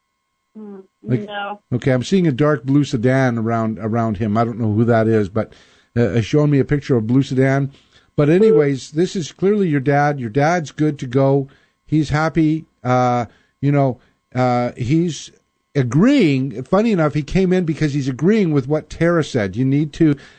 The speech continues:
Speaker 2: get this romance, light the romance candle again.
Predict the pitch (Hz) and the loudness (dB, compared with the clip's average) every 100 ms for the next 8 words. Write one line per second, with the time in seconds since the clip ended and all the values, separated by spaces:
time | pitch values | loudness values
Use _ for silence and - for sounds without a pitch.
0 | _ 156 151 156 127 139 135 135 127 104 | _ -2 2 0 2 0 2 0 -2 -6
1 | - - _ _ 120 131 151 147 131 139 | -14 -18 _ _ -6 0 0 0 2 2
2 | 139 127 120 - 131 117 110 104 98 85 | 2 0 -2 -2 -2 0 -2 -2 -2 -4